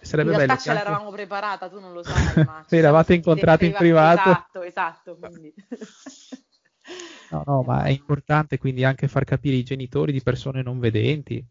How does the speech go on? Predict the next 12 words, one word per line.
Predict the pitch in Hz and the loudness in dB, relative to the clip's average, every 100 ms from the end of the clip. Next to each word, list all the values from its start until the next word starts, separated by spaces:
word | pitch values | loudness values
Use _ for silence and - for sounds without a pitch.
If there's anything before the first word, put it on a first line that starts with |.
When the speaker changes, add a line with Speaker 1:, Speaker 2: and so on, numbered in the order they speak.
| _ _ | _ _
Speaker 1:
almeno. | - 117 123 131 | -6 -4 -2 -4
Speaker 2:
Ah, | 131 - 170 | -6 -10 -10
eh, | 175 170 | -10 -10
mia | 180 185 | -8 -4
mamma | 226 226 | -4 -4
poi | 190 220 | -6 -6
era | 185 170 | -6 -8
una | 170 170 | -8 -12
persona | 175 175 196 196 180 170 | -14 -16 -16 -12 -10 -10
completamente, | 175 175 190 180 208 214 196 185 _ _ | -12 -14 -12 -12 -12 -10 -10 -10 _ _
in | 202 | -10
italiano, | 208 208 208 156 156 | -6 -4 -4 -6 -10